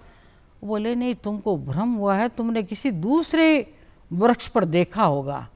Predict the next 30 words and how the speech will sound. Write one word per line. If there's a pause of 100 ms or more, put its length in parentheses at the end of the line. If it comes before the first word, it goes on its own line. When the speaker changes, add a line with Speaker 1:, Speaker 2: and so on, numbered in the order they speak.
(200)
Speaker 1:
अच्छा।
Speaker 2:
वो
बोला,
"नहीं,
तुम
गलत
हो।" (640)
एक
बोलता
है,
"मैं
लाल
रंग
का
देखा",
दूसरा
बोला,
"मैं
हरे
रंग
का
देखा।" (460)
इतने
में
दोनों
में
झगड़ा
शुरू
हो
गया।